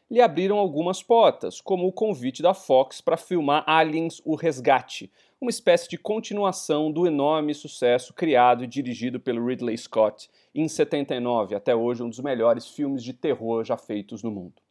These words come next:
Esse primeiro Alien continua sendo um dos grandes clássicos de terror futurista do cinema, e o Cameron soube aguentar bem a pressão para dirigir a continuação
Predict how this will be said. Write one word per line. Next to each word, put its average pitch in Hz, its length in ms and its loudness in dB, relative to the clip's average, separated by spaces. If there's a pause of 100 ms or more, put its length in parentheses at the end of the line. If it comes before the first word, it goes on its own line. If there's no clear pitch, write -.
(500)
Esse 139 200 -6
primeiro 175 540 4
Alien 131 340 4
continua 151 500 -4
sendo 147 280 -8
um 170 80 -6
dos 156 220 -8
grandes 151 580 -2
clássicos 131 640 -2
de 123 80 -8
terror 156 420 0
futurista 170 640 -8
do 165 60 -12
cinema, 180 540 -6 (320)
e 330 80 -2
o 247 60 -2
Cameron 160 460 2
soube 208 400 2
aguentar 175 440 0
bem 123 220 -4
a 120 60 -4
pressão 147 500 -4
para 165 160 2
dirigir 175 560 -2
a 143 60 4
continuação 143 800 -2